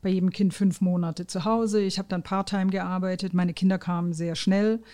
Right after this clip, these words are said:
hab dann sechzig Prozent gearbeitet. Ich hatte zwei Babys unter zwei Jahren, also das war nicht unanstrengend. Äh, und hab dann eine Zeit lang,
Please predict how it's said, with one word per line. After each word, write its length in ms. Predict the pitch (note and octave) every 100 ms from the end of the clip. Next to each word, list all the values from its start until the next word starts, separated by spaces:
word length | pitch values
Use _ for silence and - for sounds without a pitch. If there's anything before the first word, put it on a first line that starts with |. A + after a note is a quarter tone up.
| - - -
hab 160 | E3+
dann 200 | F3 E3+
sechzig 420 | F3 G#3 - G#3+
Prozent 380 | - G3+ G3+ F#3+
gearbeitet. 640 | G3 F3 F3+ F3+ F3 G#3
Ich 60 | E3
hatte 220 | F3 F3
zwei 460 | - F3 F3+ F#3 F3
Babys 520 | D#3 F#3+ F#3+ G3 D#3+
unter 340 | G#3+ F#3+ F#3+
zwei 260 | - - F3
Jahren, 320 | E3+ G3 E3+
also 200 | E3+ E3+
das 240 | E3 D#3+ -
war 280 | E3 D#3+ - _
nicht 220 | - G#3 A3+
unanstrengend. 880 | A3 G3 E3+ - E3+ E3 G#3+ B3 - - - - - - -
Äh, 40 |
und 300 | F#3+ F3 F3+
hab 140 | F3+ -
dann 140 | G3
eine 80 | F3+
Zeit 320 | - F#3+ F#3
lang, 340 | F#3 F3+ F3